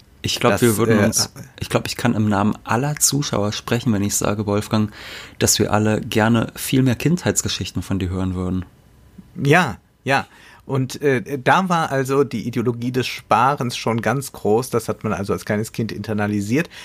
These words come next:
Speaker 2: Im Übrigen war der Schlager, das fällt mir auch noch gerade ein, äh, ein bisschen rebellischer.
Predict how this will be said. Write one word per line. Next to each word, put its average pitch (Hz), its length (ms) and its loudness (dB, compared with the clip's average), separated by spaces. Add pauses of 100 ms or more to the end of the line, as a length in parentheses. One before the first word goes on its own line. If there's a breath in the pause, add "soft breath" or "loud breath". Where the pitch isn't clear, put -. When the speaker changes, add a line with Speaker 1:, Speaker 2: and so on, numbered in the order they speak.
(140 loud breath)
Speaker 2:
Im 131 180 0
Übrigen 135 380 4
war 120 100 6
der 117 140 4
Schlager, 131 440 4
das - 140 -8
fällt 120 180 0
mir - 120 -2
auch 123 60 -4
noch 135 140 0
gerade 104 280 2
ein, 117 220 0
äh, - 260 -2
ein 117 120 -4
bisschen - 280 -2
rebellischer. 120 760 4